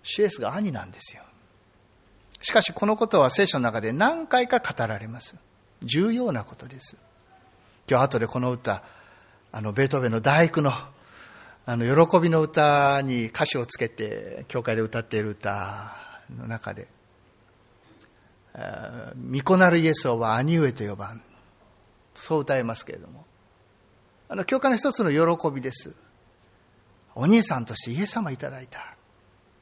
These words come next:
人類皆兄弟って、なんかちょっと怪しいような言葉ですけれども、人類皆兄弟と言います。そうでしょう。でも、牧師に言わせると、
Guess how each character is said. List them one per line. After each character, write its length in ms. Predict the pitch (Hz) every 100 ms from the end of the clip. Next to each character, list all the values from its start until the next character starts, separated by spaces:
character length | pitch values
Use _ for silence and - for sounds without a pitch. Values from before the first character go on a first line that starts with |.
| _ _ _ _ _ _ _ _ _ _ _ _ _ _ _ _ _ - - _ _ _
人 280 | 123 143 247
類 160 | 160 120
皆 240 | 139 180
兄 140 | 180 208
弟 140 | 160 117
っ 40 |
て、 480 | - - - 98 - - _ _ - - _ - 101
な 120 | 101 120
ん 40 |
か 120 | - 104 113 - -
ち 80 |
ょ 40 | 131
っ 20 |
と 100 | 101 95 - - - -
怪 240 | 95 117 135
し 80 | -
い 40 |
よ 60 | 156
う 40 |
な 60 | 127
言 140 | 113
葉 200 | - 127
で 120 | 107
す 100 | -
け 80 | -
れ 60 | -
ど 100 | -
も、 140 | 120 - - - - - - -
人 240 | 123 160
類 100 | 143
皆 240 | 131 147 160
兄 120 | 180
弟 240 | 156 120
と 40 | 104
言 120 | 113
い 60 | 110
ま 160 | 120 -
す。 160 | - - _ _ _ _ _ _ -
そ 160 | 175 349
う 40 | 277
で 80 |
し 80 | -
ょ 120 | - - _ _ _ _ _ _ _ _ -
う。 40 |
で 40 | 226
も、 400 | 185 127 - - _
牧 200 | 156 165 -
師 100 | 196
に 60 |
言 80 | 139
わ 80 | 117
せ 160 | -
る 80 | 113
と、 140 | -